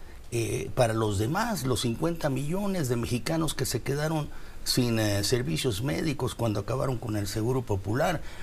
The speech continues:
O si lo puedes ver también quebrado en materia de educación.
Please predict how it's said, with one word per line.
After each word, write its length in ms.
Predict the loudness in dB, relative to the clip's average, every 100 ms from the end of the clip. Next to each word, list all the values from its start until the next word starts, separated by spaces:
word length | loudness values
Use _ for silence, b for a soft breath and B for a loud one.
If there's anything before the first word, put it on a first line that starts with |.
| B
O 80 | 4
si 120 | 4
lo 100 | 4
puedes 300 | 4 2 2
ver 240 | 2 0
también 520 | -2 0 0 2 0 B B 0
quebrado 500 | 2 4 4 2 2
en 80 | 2
materia 380 | 0 0 0 2
de 60 |
educación. 640 | 2 0 0 -2 -2 -2